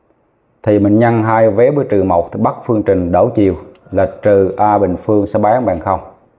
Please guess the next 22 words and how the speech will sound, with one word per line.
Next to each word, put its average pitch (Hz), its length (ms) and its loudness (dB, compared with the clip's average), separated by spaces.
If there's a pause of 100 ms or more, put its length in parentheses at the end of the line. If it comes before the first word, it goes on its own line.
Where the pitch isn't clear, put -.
(500)
Hiểu 98 100 0
chưa? 110 140 2 (600)
Vậy - 140 0
cái - 40 4
này 107 180 0
là 92 300 0 (220)
x - 320 -2
trừ 98 160 2
ba 107 200 2
tất - 180 -4
cả 104 100 2
bình 110 120 0
phương 104 240 0
lớn 117 160 2
bằng 98 140 0
không. 101 240 0 (180)
Vậy 92 240 0
trừ 101 260 2
của 107 80 -2
nó 117 120 2
sẽ 120 140 0
là 92 240 0